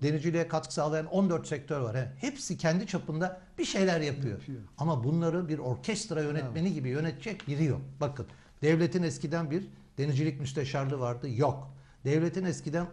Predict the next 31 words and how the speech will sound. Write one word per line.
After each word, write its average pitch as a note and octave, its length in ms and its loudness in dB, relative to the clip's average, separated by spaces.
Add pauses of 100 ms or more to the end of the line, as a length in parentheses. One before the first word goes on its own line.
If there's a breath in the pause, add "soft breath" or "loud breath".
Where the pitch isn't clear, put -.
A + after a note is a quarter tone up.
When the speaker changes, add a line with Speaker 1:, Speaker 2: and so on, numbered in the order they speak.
(180)
Speaker 1:
Ulaştırma D#3 520 0
Denizcilik D3+ 380 0
Haberleşme D3+ 520 2
Bakanlığı D3+ 400 0
vardı. D3 300 0
Denizcilik D#3 400 2
söküldü, F3 380 2
atıldı. C#3+ 420 0
Yok. C#3 420 2 (260 loud breath)
Bugün G3 280 6
Türkiye'de F3 580 2
bürokrasi F3+ 520 2
seviyesinde E3+ 720 4
denizciliği F#3+ 500 6
takip, E3+ 480 4
koordine, E3 500 4
kontrol F3+ 360 2
edecek G3 320 0 (260 loud breath)
bir G3 80 8
organ G#3 520 4 (120)
yok. C#3 360 2 (440 loud breath)
Deniz A3 260 4
Kuvvetleri G3+ 380 2
haricinde F#3 520 4
deniz F#3 360 8
taşıyan F#3 680 4
devletin E3 560 4
başka D3+ 360 0
bir E3 140 -2
kurumu C#3 380 -2 (240)
yok. C3 160 2